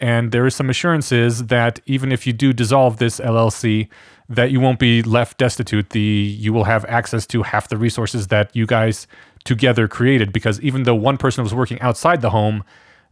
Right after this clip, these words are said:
to bring, bring in actual cash money, the person working inside the home was contributing as well. That's why you formed this L L C with the other person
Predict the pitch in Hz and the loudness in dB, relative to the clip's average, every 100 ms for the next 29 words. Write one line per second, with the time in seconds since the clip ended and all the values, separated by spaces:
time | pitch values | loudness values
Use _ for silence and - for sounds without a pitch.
0 | 127 - 120 107 107 147 139 143 127 143 | -8 0 2 0 -2 0 0 0 -2 0
1 | 127 123 - 120 - 127 - 170 131 120 | 0 -2 -2 -4 -4 -4 0 0 0 -2
2 | - 139 139 135 123 170 180 120 104 117 | -2 -2 -2 -2 -2 -4 -2 0 0 -2
3 | 113 - 110 127 123 123 117 123 101 117 | -4 -6 -4 -2 0 -2 -2 -2 -2 2
4 | 156 92 104 107 113 120 120 - 156 170 | 2 2 -4 -6 -2 0 0 -2 0 0
5 | 110 104 101 - 107 107 - 117 104 110 | 0 -2 -4 -2 0 0 0 -4 -2 -4
6 | 107 - 98 110 | -4 -4 -4 -6